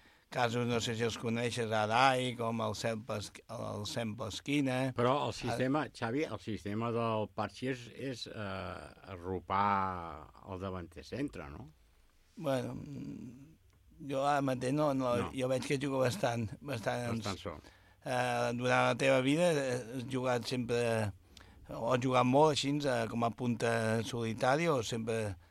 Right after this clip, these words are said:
Speaker 1: t'ha més anar acompanyat, o com, com ho veus i com has vi-, com has viscut això de, de jugar sol, davant amb, amb centrals, doncs, que, que al final van, sempre tenen l'avantatge, el jugar de cara,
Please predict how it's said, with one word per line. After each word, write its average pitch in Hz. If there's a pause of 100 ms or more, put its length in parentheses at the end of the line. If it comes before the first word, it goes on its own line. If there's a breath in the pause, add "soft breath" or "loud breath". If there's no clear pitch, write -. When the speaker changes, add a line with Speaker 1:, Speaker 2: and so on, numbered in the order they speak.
(160)
Speaker 1:
t'ha 113
més 113
anar 113
acompanyat, 113
o 110 (400)
com, 123
com 135
ho 131
veus 135
i 147
com 127
has 117
vi-, 113
com 120
has 110
viscut 113
això 110
de, 104 (680 soft breath)
de 127
jugar 127
sol, 143 (140)
davant 123
amb, 123
amb 113
centrals, 113
doncs, 123
que, 127 (720 soft breath)
que 123
al -
final 120
van, 120
sempre 120
tenen 120
l'avantatge, 120
el 110
jugar 117
de 113
cara, 127